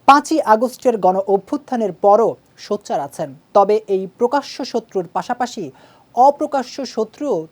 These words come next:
তৈরি হওয়া বিচিত্র নয়। স্বাভাবিকভাবেই হাসনাত আব্দুল্লাহ যখন হামলার শিকার হন, তা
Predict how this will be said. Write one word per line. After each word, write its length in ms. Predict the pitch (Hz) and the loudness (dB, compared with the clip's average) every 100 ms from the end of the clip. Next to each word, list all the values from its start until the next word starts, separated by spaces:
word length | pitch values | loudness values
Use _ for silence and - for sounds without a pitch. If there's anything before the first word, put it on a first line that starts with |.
| _ - | _ -2
তৈরি 300 | 247 269 226 | 0 0 -2
হওয়া 380 | 214 208 180 - 170 | 2 2 2 -4 -14
বিচিত্র 440 | 175 269 - 196 | -12 -12 -10 -10
নয়। 200 | 147 135 _ _ _ _ _ _ - | -10 -16 _ _ _ _ _ _ -8
স্বাভাবিকভাবেই 760 | - 247 240 226 208 220 247 | -2 0 0 -2 -4 -2 -2
হাসনাত 400 | 196 190 - 202 - | -4 -8 -8 -8 -4
আব্দুল্লাহ 440 | 190 202 226 254 262 _ - - | -2 0 4 2 2 _ -20 -2
যখন 320 | 196 220 226 | 2 2 0
হামলার 340 | 196 220 226 226 | -2 0 0 -2
শিকার 360 | - 226 226 | -4 -2 0
হন, 260 | 208 226 226 | 2 0 0
তা 220 | 208 | -4